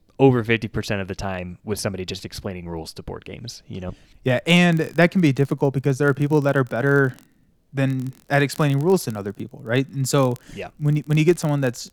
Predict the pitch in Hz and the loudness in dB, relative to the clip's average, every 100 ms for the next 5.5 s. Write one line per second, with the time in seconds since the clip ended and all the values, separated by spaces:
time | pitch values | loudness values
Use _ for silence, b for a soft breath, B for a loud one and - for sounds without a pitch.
0 | _ _ _ - 156 147 156 147 135 131 | _ _ _ -2 0 0 0 0 0 -6
1 | 120 - - 131 123 104 110 123 123 113 | -6 -8 -4 -2 -2 -6 -2 0 0 0
2 | 113 - 131 127 - 135 135 135 120 127 | -4 -4 -2 -2 -2 -4 -2 -4 -2 -4
3 | - 139 135 - 135 120 - 135 151 b | -4 -6 -6 -8 -10 -12 -8 -8 -8 b
4 | b b b 165 156 127 95 - 196 - | b b b 2 4 2 -4 0 0 0
5 | 160 113 107 104 113 | -2 -2 -4 -10 -12